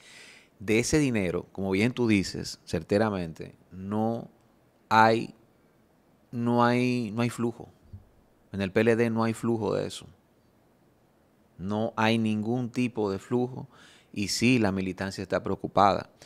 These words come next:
¿Y tú sabes qué es lo que muy probablemente va a ocurrir? Que yo voy a acudir al centro de votación y veré nuevamente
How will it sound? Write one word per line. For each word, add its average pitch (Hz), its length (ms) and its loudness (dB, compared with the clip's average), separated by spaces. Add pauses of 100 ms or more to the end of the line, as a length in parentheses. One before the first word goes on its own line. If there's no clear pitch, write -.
(200)
¿Y 107 60 -12
tú 107 100 -6
sabes 123 300 2
qué 123 120 2
es 123 60 4
lo 123 120 4
que 120 100 -2
muy 120 160 -2
probablemente 120 540 0
va 120 60 6
a - 20 6
ocurrir? 127 460 2 (600)
Que 82 160 -6
yo 98 120 0
voy 110 120 6
a 113 40 8
acudir 110 340 2
al 107 80 2
centro 107 380 0
de 101 60 6
votación 143 680 2 (460)
y 95 120 -4
veré 95 360 4
nuevamente 123 960 4